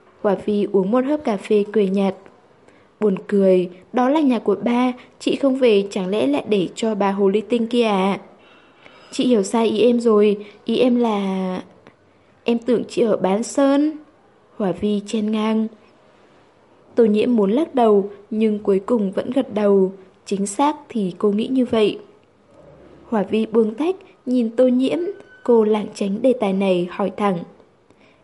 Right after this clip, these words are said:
"Em tìm chị làm gì, không phải muốn tái hôn với Lệ Minh Vũ chứ?" "Em tìm chị vì chuyện của Trần Trung." Tô Nhiễm cất giọng bất đắc dĩ.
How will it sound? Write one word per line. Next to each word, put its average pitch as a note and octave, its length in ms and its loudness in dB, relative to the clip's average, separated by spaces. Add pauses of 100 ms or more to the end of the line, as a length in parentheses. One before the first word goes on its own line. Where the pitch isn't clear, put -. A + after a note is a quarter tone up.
"Em A3 220 2
tìm G#3+ 180 -2
chị - 180 -6
làm G#3 180 -2
gì, G#3 320 0 (220)
không D4 160 2
phải B3+ 240 0
muốn G3 220 -2
tái G3 160 -2
hôn A3+ 240 2
với G3 200 0
Lệ B3 160 2
Minh A3+ 140 0
Vũ A3+ 240 -4
chứ?" D#4+ 260 2 (1120)
"Em A3+ 220 0
tìm G#3 240 -4
chị - 280 -4 (260)
vì A#3+ 180 0
chuyện - 260 -2
của G#3 100 0
Trần G3+ 260 0
Trung." B3+ 380 2 (680)
Tô G#3+ 100 2
Nhiễm G3+ 320 -4
cất D4 200 -2
giọng B3+ 260 -4
bất B3+ 100 -2
đắc C4 220 -6
dĩ. C#4+ 320 -2